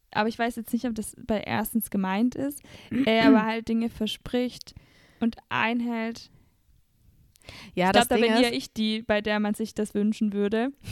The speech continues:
Speaker 2: Genau, weil ich glaube, also ich bin ja selber jemand, der nur sehr spontan auch, also ich bin super schlecht in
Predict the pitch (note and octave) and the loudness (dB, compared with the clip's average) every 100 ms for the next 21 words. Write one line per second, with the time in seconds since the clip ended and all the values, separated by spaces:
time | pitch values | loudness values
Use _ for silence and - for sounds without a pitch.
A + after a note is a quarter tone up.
0 | - - - - - G3+ G3 G3 G3 - | -6 -6 -8 0 4 6 8 8 6 6
1 | G3+ F#3+ G3 G3 G#3 G3+ G3+ - G3 G3 | 4 4 6 6 8 8 6 6 2 2
2 | - G#3+ G3+ F#3 G3 G3+ G3+ F#3+ F#3+ F#3 | 4 2 4 4 4 2 2 2 0 -2
3 | E3+ E3+ F3+ F3 F3 F3+ F#3 F#3 F3+ F3+ | 0 0 0 0 0 -2 0 2 4 4
4 | - - - F3 F3 - G3+ G3 G3 G3 | 2 -2 0 2 2 2 4 6 8 6
5 | G3 F#3 F3 F3 - F#3 F3+ - - F#3 | 4 2 2 2 0 2 0 -2 -6 0
6 | F#3+ F3+ G#3 G3 F#3 F#3 - F3 F3 | 0 2 0 0 0 -2 -2 -4 -4